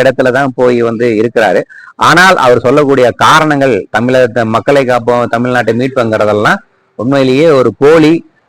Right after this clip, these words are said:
ஒரு போலி கோஷமா, போலி கோஷம். அது ஒரு போலியான ஒரு கோஷம். அது மக்கள் அதை கண்டு நம்ப மாட்டாங்க, மயங்க மாட்டாங்க, ஏமாற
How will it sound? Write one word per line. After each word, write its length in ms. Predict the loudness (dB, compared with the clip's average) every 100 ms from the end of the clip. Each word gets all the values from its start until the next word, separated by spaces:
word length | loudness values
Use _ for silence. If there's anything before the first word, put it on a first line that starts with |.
| -4
ஒரு 220 | -2 -2
போலி 380 | 2 2 4 0
கோஷமா, 560 | 2 0 2 0 0
போலி 320 | 0 2 2 2
கோஷம். 420 | 0 0 -4 -8 -8
அது 200 | -2 0
ஒரு 180 | 0 2
போலியான 520 | 2 2 0 0 0
ஒரு 480 | 0 0 2 0 -2
கோஷம். 400 | -2 -2 -4 -8 _ -20 _ _
அது 460 | -6 -2 0 0 -2
மக்கள் 340 | -2 0 2
அதை 140 | 0
கண்டு 240 | 0 -2 -2
நம்ப 320 | -4 -2 -2
மாட்டாங்க, 480 | -2 -2 -2 -4 -6
மயங்க 440 | -4 -2 -2 -2
மாட்டாங்க, 400 | -4 -4 -6 -6 -6
ஏமாற 400 | -2 -2 0 -2